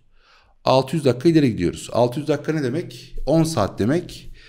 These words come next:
O zaman on beşinci saat içerisinde dediğiniz zaman on beş, on saat daha yirmi beş yapar. Ertesi günü gösterir mi?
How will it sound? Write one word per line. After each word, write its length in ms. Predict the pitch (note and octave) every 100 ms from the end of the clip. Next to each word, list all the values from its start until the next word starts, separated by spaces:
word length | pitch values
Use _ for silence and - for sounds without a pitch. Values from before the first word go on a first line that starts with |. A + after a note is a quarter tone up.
| - - - - _
O 120 | -
zaman 300 | C3 C#3+ C#3+
on 320 | C3+ D#3 E3 C3+
beşinci 280 | B2+ B2+
saat 400 | B2+ B2+ B2 B2
içerisinde 680 | - - A2+ G#2+ G#2+ G#2 G#2+
dediğiniz 300 | A2 A2 A2+
zaman 380 | G2+ G2+ B2 C#3
on 300 | - C3 A#2
beş, 380 | B2 D#3 D#3 - -
on 160 | B2+
saat 320 | C3 - F2+ -
daha 100 | D3
yirmi 300 | A2+ A2+ A#2
beş 220 | B2+ -
yapar. 220 | G2+ D3+
Ertesi 360 | A#2+ B2 - A#2+
günü 100 | A#2+
gösterir 380 | A#2 A2+ A2 F2+
mi? 360 | A#2+ D#3+ D#3+